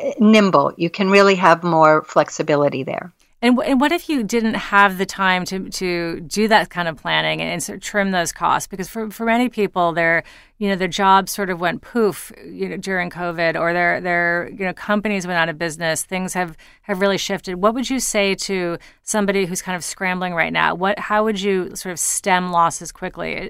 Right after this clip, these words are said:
Speaker 2: Is there a shortcut, or what is your
Speaker 1: No.
Speaker 2: recommendation?
Speaker 1: Yeah, it, you're correct. The, this, the, the things about financial fitness, uh, do tend to, to, to be a process. You know, it, it's hard to do things overnight. I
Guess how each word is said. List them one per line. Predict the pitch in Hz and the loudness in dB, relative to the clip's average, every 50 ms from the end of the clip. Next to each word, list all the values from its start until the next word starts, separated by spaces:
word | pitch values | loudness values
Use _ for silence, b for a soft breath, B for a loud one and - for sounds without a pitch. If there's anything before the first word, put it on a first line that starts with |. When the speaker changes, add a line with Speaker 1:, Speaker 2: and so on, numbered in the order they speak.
| - _ | -14 _
Speaker 2:
Is | - 226 233 214 | 2 4 4 4
there | 233 226 220 | 4 2 2
a | 208 | 2
shortcut, | - - - 196 180 180 - 175 170 160 165 | 0 -2 -2 -2 -2 -2 0 -2 0 0 0
or | 165 165 170 - - - - _ _ _ _ _ _ | -4 -4 -6 -6 -10 -16 -20 _ _ _ _ _ _
what | 220 190 190 190 | -6 -4 0 0
is | 190 175 | 0 0
your | 185 190 180 | 0 0 2
Speaker 1:
No. | 170 | 4
Speaker 2:
recommendation? | 156 190 247 151 156 147 151 151 147 - - 165 165 160 240 | 4 4 2 0 -2 -6 -6 -6 -8 -8 -8 -8 -4 2 6
Speaker 1:
Yeah, | 240 233 226 220 220 220 - | 8 8 8 8 6 4 4
it, | 247 269 226 | 4 2 4
you're | 208 262 294 302 | 4 4 2 2
correct. | - - 285 247 208 185 180 - | 2 2 4 6 6 4 4 4
The, | - 202 208 214 - 208 | 6 6 6 6 6 4
this, | 233 220 226 226 - - | 0 -2 -2 -2 -2 -6
the, | - 220 208 - 214 214 208 208 | -8 -2 2 4 4 4 4 2
the | 220 226 | 0 -2
things | 220 - 269 285 302 - | 0 2 2 2 2 2
about | 302 254 240 202 208 | 6 6 6 6 4
financial | - - 202 185 180 170 170 170 175 - - 175 | 4 2 2 4 6 4 4 4 2 2 0 0
fitness, | 165 - - 170 165 170 170 160 - - B B B B B B _ | 0 4 2 2 2 2 0 0 0 -4 B B B B B B _
uh, | 175 170 | 4 4
do | 165 165 156 190 196 185 | 4 4 4 2 2 2
tend | - - 190 165 160 | 0 0 0 2 2
to, | 165 160 - _ _ _ _ | 0 -2 -2 _ _ _ _
to, | - 180 165 | -2 -2 -2
to | - - - 185 | -2 2 2 2
be | 160 160 190 175 170 170 165 156 156 - | 4 6 4 6 6 6 4 2 2 4
a | - 165 160 165 156 | 4 6 6 6 4
process. | - - - 185 160 156 156 - - - - 160 - - - - - | 0 2 6 6 6 6 6 2 0 0 0 -2 -6 -10 -12 -16 -12
You | - 190 160 | -8 -4 -2
know, | 160 156 | 0 2
it, | 156 170 | 2 4
it's | - 170 175 - 175 160 - | 4 4 4 4 2 0 2
hard | - - 175 175 170 | 4 6 6 6 6
to | 170 170 | 2 0
do | 160 165 160 | 2 0 0
things | 160 - 165 151 147 - | 2 2 0 0 0 0
overnight. | - 160 160 151 165 151 147 147 143 143 151 | 2 2 2 4 2 0 4 4 4 4 2
I | B | B